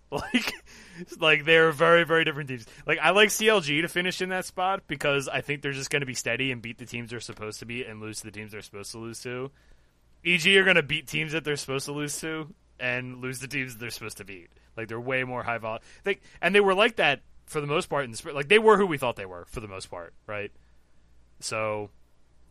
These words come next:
um, yeah, they're gonna run hot and cold,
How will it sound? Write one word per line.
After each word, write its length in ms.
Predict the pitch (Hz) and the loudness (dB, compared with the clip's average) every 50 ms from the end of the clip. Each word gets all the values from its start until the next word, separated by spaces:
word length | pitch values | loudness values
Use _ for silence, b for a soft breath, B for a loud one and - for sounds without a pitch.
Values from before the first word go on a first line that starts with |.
| - - - _ _ | -20 -20 -20 _ _
um, 400 | 101 98 101 101 101 98 95 92 - - | -10 -8 -8 -8 -8 -10 -14 -18 -16 -10
yeah, 160 | - 135 107 101 | -6 -6 -6 -4
they're 140 | - 131 131 | -2 -4 -2
gonna 240 | 123 117 135 135 131 | 0 0 0 0 0
run 180 | 120 120 120 117 | -2 -2 -4 -4
hot 260 | 101 107 107 107 98 | -4 -4 -4 -4 -6
and 80 | 101 95 | -10 -12
cold, 260 | - 98 90 90 87 | -12 -10 -12 -12 -14